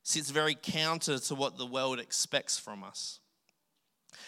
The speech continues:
But this saying of "be in the world" can be a trap if we don't consider the whole message of, "but not of the world."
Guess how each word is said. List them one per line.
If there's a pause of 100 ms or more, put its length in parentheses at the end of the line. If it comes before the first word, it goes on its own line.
(120)
But
this
saying
of
"be
in
the
world" (520)
can
be
a
trap
if
we
don't
consider
the
whole
message
of,
"but
not
of
the
world."